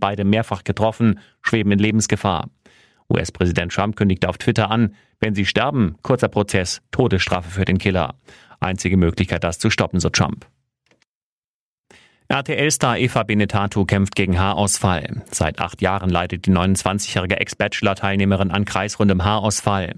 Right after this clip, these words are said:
Stressbedingt. Benetatu zu Bild: "Die letzten Jahre hatte ich Ruhe.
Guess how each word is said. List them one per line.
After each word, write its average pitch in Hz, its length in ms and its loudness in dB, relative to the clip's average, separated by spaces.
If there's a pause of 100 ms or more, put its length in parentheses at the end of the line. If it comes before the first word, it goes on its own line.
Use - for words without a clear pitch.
(140)
Stressbedingt. 98 720 -2 (440)
Benetatu 90 500 0
zu 101 140 0
Bild: 110 260 0 (240)
"Die 117 80 4
letzten 131 320 0
Jahre 110 300 0
hatte 98 180 -2
ich - 160 -2
Ruhe. 110 360 2